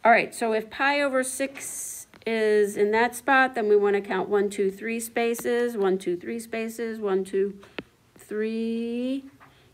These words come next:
and then we can label. So that next hash mark is at two pi over three, and then seven pi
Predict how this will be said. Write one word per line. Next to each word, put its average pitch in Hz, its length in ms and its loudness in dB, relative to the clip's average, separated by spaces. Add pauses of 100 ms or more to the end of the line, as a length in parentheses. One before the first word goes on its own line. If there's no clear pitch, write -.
and 196 140 0
then 196 160 2
we 190 140 4
can 185 280 0
label. 220 640 0 (1800)
So - 180 -10
that 196 240 -4
next 208 300 0
hash 214 280 0
mark 208 280 0
is 196 180 -2
at - 280 -4
two 214 220 -8
pi 196 380 -4
over 175 260 -2
three, 262 960 -8 (2250)
and 185 220 2
then 175 360 0
seven 196 680 -2
pi 180 600 -4